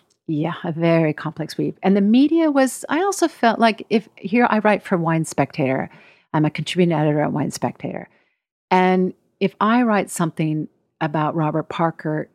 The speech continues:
no matter how balanced I am in my approach, people are always gonna interpret it through the prism of Wine Spectator. And it just seemed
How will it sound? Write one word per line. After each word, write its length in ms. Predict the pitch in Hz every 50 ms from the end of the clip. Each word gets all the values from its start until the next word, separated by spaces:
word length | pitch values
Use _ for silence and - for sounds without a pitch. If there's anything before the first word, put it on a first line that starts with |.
| _ _ _
no 60 | 208
matter 140 | 214 233 226
how 220 | 202 - 233 240 240
balanced 520 | - - 170 180 190 196 190 185 - -
I 100 | 180 156
am 360 | - 156 160 156 151 151 - - _
in 140 | - 165 165
my 140 | 160 151 156
approach, 720 | 156 156 - - - 175 156 151 - - - - - - _ _ _ _ _ _ _ _ _ _ _ _
people 240 | - - 240 - 220
are 100 | 202 - - _
always 400 | 180 190 202 208 220 226 214 -
gonna 160 | - 175 175
interpret 480 | 165 156 - - - 170 - - 165 156
it 220 | 156 156 - - _ _
through 180 | - - 165
the 60 | 147 143
prism 320 | - - 160 139 - 135
of 140 | 139 135 -
Wine 160 | - 127 131
Spectator. 420 | - - - - - _ _ _ _ _ _ _ _ _ _ _ _ _
And 480 | - 170 175 160 160 160 160 160 127 - _ _ _
it 240 | - 214 220 - -
just 280 | - - - 240 - -
seemed 440 | - - 214 208 202 190 180 -